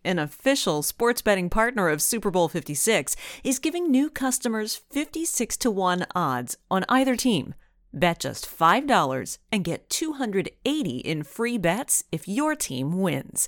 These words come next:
DraftKings Sportsbook is now live in New York, meaning you can bet from almost a third of the country.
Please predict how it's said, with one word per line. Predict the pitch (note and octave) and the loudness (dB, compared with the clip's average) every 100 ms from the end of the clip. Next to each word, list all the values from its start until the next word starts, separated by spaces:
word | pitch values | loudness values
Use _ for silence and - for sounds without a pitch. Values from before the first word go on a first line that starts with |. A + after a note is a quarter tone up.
| - - _ _ | -6 -20 _ _
DraftKings | F3+ E3 - F3+ E3 - | 0 0 0 -4 -2 -4
Sportsbook | - G3 A3+ A#3 G#3+ | -2 -2 0 -2 0
is | G#3+ G3+ | 0 2
now | G#3 G#3 | 2 2
live | G3+ G3 A#3+ C4+ G#3 - | 0 2 2 4 0 0
in | A#3+ | 0
New | A#3+ C4+ | 2 0
York, | B3+ E4 F#4 C#3 - - - - | 0 -2 -2 -4 -8 -14 -10 2
meaning | B3 A3+ A3+ | 4 4 2
you | A3 C#4+ | 2 0
can | - D#4 B3 | -2 -2 -2
bet | C4 C#4 | -2 -4
from | - B3+ A#3+ | -4 -4 -2
almost | B3 A#3 A#3+ - | -2 -2 -4 -4
a | A3 | -8
third | - - C4+ A3+ | -8 2 4 4
of | D3 | 2
the | E3 | -2
country. | G3+ F#3+ E3+ A#2 | 0 0 0 -4